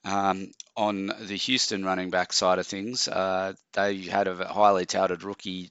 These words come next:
Dameon Pierce, who had a mixed game. He had eighty-one yards and a rushing touchdown. Uh, he also set up another, uh, rushing touchdown, but he also fumbled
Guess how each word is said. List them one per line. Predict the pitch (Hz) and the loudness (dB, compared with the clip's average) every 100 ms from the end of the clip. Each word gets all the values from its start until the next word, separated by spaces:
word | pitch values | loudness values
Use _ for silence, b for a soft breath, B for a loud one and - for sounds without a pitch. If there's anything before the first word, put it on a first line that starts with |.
| - | -2
Dameon | 101 101 92 - | 0 0 -4 -4
Pierce, | 107 101 90 | 0 0 2
who | 104 90 | -2 0
had | 101 | 0
a | 92 | 0
mixed | 87 104 - - - - | -2 -8 -4 -4 -4 -2
game. | 104 101 98 92 | 2 2 2 -2
He | |
had | 92 98 95 - | 0 0 0 2
eighty-one | 107 107 104 98 | 2 4 0 -2
yards | 95 95 95 92 | 0 2 2 0
and | 92 | -4
a | |
rushing | 90 95 - 95 | 0 0 0 -4
touchdown. | 95 90 - 92 92 92 | -4 -4 -2 -2 -4 -6
Uh, | 82 92 87 87 | -4 0 2 2
he | 98 | 0
also | 101 - | 0 -2
set | 78 90 | 0 2
up | 90 92 | 0 0
another, | 92 92 90 B B B B B B - | -2 -2 -4 B B B B B B -10
uh, | 98 98 | -8 -4
rushing | 98 90 98 | 2 2 2
touchdown, | 87 92 - 95 95 | 0 0 2 0 -2
but | 90 - | -4 -10
he | - 98 | -6 -4
also | 101 - 90 | -2 0 -2
fumbled | - - 98 98 90 85 | -4 -2 0 0 -4 -6